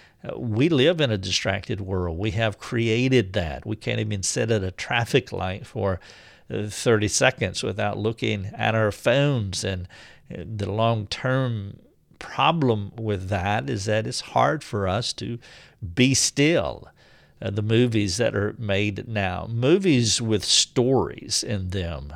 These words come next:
slow <laughs> stories, uh, they, they're not popular anymore. And now what they have to make is blockbuster movies where they're blowing up the world multiple times because our minds just need that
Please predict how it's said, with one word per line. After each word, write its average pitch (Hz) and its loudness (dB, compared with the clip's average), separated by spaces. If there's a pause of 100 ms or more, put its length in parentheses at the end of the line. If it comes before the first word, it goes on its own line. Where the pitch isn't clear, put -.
slow 101 2
<laughs> - -20
stories, 120 4
uh, 101 2 (720)
they, 117 0
they're 120 2
not 127 0
popular 104 -2
anymore. 90 -6 (560)
And 104 -8
now 110 -2
what 113 2
they 107 2
have 104 0
to 110 -6
make 104 -2
is 104 -2
blockbuster 104 0
movies 104 0
where 107 0
they're 104 0
blowing 104 2
up 104 -2
the 107 0
world 107 2
multiple 107 -2
times 123 -2
because - -8
our 98 -4
minds 110 0
just - -6
need 110 -2
that 90 -2